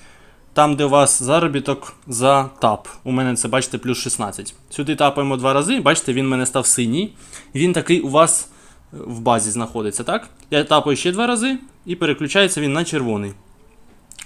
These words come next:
Ось. Тут вже треба буде робити азбуку Морзе. Далі треба накласти. Сьогодні у нас код B T C. Спочатку один довгий тап і потім три коротких.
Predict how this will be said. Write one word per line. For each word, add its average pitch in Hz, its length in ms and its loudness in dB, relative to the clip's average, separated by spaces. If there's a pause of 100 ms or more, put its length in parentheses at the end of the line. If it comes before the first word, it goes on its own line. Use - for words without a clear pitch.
Ось. 127 300 -4 (340)
Тут 220 180 0
вже 170 180 4
треба 156 280 -2
буде 139 200 -2
робити 170 360 0
азбуку 139 460 0
Морзе. 110 400 -4 (260)
Далі 143 300 4
треба 127 560 0
накласти. 156 560 0
Сьогодні 139 420 -2
у - 20 0
нас 123 220 -2
код 143 320 -4
B 123 120 -8
T 123 160 -8
C. 208 420 0 (480)
Спочатку 156 640 0
один 143 300 0
довгий 127 320 0
тап 208 340 0 (1900)
і 185 100 -2
потім 170 320 0
три 143 140 -4
коротких. 117 520 -6